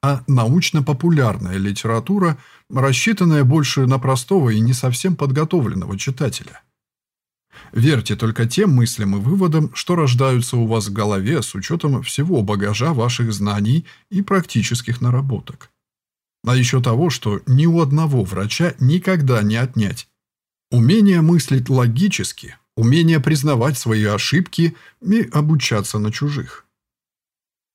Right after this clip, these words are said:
Не то чтобы я пытаюсь вам что-то там внушить.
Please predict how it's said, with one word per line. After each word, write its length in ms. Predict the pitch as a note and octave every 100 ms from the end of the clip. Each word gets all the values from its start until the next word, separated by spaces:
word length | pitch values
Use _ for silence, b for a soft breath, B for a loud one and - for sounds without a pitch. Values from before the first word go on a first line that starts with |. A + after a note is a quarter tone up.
| _ _ _ _ _
Не 260 | C3+ D#3+ G#3+
то 180 | C4+ A#3
чтобы 280 | - C#3+
я 100 | C3+
пытаюсь 480 | B2+ D#3 C#3+ A#2+ G#2
вам 160 | A2 G#2
что-то 300 | - A#2 A2
там 220 | B2 G#2
внушить. 720 | G#2+ B2 C#3+ - B2 - -